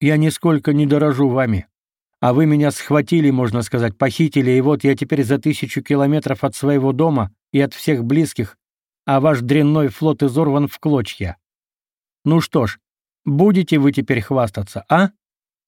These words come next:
Не думаю. Посмотрите-ка, что вы наделали. Как вы разрушили Нью-Йорк. Сколько людей вы перебили,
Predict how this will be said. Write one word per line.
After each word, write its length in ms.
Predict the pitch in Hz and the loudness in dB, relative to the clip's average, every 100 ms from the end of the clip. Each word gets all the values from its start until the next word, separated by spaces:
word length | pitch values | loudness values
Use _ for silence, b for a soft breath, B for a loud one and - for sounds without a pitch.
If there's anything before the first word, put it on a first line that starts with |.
| _ | _
Не 200 | 117 156 | 0 0
думаю. 580 | 147 175 143 123 95 82 _ _ _ _ _ _ - | 4 4 4 2 -2 -4 _ _ _ _ _ _ -4
Посмотрите-ка, 720 | 143 165 156 175 156 139 135 | 0 0 2 0 0 -2 -4
что 200 | - 151 | -2 0
вы 140 | 139 | 2
наделали. 580 | 139 131 143 117 92 85 _ _ _ _ _ _ | 2 2 0 0 -4 -8 _ _ _ _ _ _
Как 220 | - 147 | -2 0
вы 120 | 143 151 | 2 2
разрушили 540 | 143 147 151 - 143 | 2 0 0 0 2
Нью-Йорк. 580 | 139 147 147 135 101 - _ _ _ _ | 2 2 2 0 -4 -16 _ _ _ _
Сколько 440 | - - 160 131 156 | -10 0 0 2 2
людей 360 | 151 139 160 | 2 2 0
вы 140 | 131 131 | 0 0
перебили, 600 | 139 143 139 139 101 | 0 0 2 0 -2